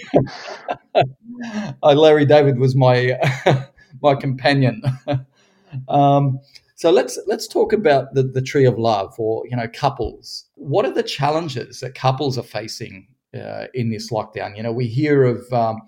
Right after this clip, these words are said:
record, you know, a spike in divorces, but today our government has actually come out and said that you can actually leave the home. Uh, they've provided an exception if you are in a relationship where there's conflict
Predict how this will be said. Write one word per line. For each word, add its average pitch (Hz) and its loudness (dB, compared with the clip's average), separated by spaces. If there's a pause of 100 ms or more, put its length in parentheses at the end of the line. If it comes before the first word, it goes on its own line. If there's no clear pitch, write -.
(220)
record, 131 -2 (480)
you 135 -6
know, 113 -8
a 127 -6
spike 120 0
in 117 -4
divorces, 117 -2
but 131 -6
today 143 2
our 117 2
government 127 0
has 123 -6
actually 123 -4 (300)
come 127 2
out 127 2
and 127 -2
said 127 0
that 120 -2 (340)
you 127 -2
can 135 0
actually 196 -2
leave 160 2
the 135 0
home. 113 -4 (140)
Uh, 113 -2
they've 123 0
provided 160 2
an 135 4
exception 135 -6 (600)
if 147 -4
you 135 2
are 135 4
in 135 2
a 131 4
relationship 123 -2
where 113 -4
there's 107 -8
conflict 127 -6